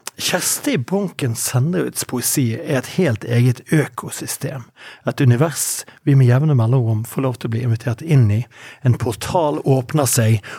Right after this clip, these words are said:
og vi blir møtt av Kjersti med en kopp te. Vi får møte en lang rekke skikkelser og vesener, og ja visst kan det være overveldende, men så lenge vi husker å puste godt og hvile i ordene, så er det ingen sted i verden vi heller vil være.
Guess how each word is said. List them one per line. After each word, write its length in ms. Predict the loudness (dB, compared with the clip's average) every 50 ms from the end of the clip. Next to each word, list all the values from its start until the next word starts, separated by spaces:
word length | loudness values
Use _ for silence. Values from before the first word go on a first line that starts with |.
| -8 -2
og 60 | 2 2
vi 80 | 2
blir 140 | 2 2 2
møtt 340 | 2 0 0 -4 -8 -14 -14 -10
av 80 | -10
Kjersti 480 | -6 -6 -6 -6 -6 -8 -8 -6 -6 -6
med 120 | -4 -4 -6
en 80 | -6
kopp 260 | -6 -8 -12 -14 -16 -16 -10
te. 340 | -2 0 0 2 0 0 -4 -10 _ -20 -20 -20 -20 -10 _ 0
Vi 80 | 0
får 140 | 2 2 2 2
møte 300 | 2 2 2 0 -2 -2
en 120 | 2 4
lang 200 | 4 4 4 4 4
rekke 340 | 2 -2 -4 -4 -4 -4
skikkelser 640 | -4 -4 -6 -8 -8 -8 -10 -8 -8 -6 -6 -6 -4
og 120 | 0 2 2
vesener, 420 | 2 2 2 0 -2 -2 -4 -2
og 80 | 0 2
ja 100 | 4 4
visst 360 | 4 2 0 -2 -6 -4 0
kan 120 | 2 4
det 100 | 4 4
være 200 | 4 2 2 2
overveldende, 800 | 2 2 2 4 4 2 2 2 2 0 0 -2 -4 -6 -6 -8 -10 _ -20 -20 -20 -20 -20 -20 _ -2
men 100 | -2 0
så 140 | 0 2 2
lenge 220 | 4 4 4 2
vi 100 | 2 2
husker 400 | 0 0 -2 -4 -4 -2 -2 -2
å 60 | -2
puste 360 | -4 -6 -6 -6 -6 -4 -4
godt 380 | -2 -2 -2 -4 -8 _ -4 -2
og 80 | 2 4 4
hvile 340 | 4 4 2 2 2 2 2
i 60 | 2
ordene, 420 | 2 2 2 2 2 0 -2 -4
så 160 | -6 -2 0
er 60 | 0 0
det 120 | 0 2 4
ingen 260 | 4 4 4 4 2
sted 340 | 0 -2 -2 0 0 0 0
i 60 | 2
verden 320 | 4 4 4 4 2 0
vi 80 | -2 -4
heller 400 | -2 0 0 2 2 0 0 -2
vil 180 | -4 -4 -4 -4
være. 380 | -6 -6 -6 -8 -8 -8 -12